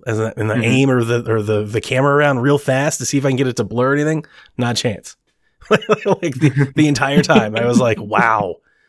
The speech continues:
Speaker 1: wow, this is insane." Um, so I'm, I'm set. H D M I two point one,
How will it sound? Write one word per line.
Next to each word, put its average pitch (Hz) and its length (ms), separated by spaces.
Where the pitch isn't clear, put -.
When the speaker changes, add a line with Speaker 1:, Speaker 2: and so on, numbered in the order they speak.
Speaker 1:
wow, 120 260
this 110 180
is 104 120
insane." 104 460
Um, 101 420
so 107 260
I'm, 147 280
I'm 170 160
set. 156 380
H 123 220
D 143 100
M 139 120
I 135 120
two 139 200
point 139 220
one, 143 360